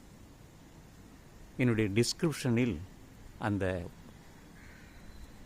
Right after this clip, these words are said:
போயட் பற்றி தெரிவிக்கிறேன்.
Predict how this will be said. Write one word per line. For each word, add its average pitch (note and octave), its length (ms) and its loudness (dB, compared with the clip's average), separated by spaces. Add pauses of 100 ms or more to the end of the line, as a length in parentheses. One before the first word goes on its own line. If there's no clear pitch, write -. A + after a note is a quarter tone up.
(180)
போயட் B2+ 320 8
பற்றி G#2 380 2 (880)
தெரிவிக்கிறேன். F2+ 640 0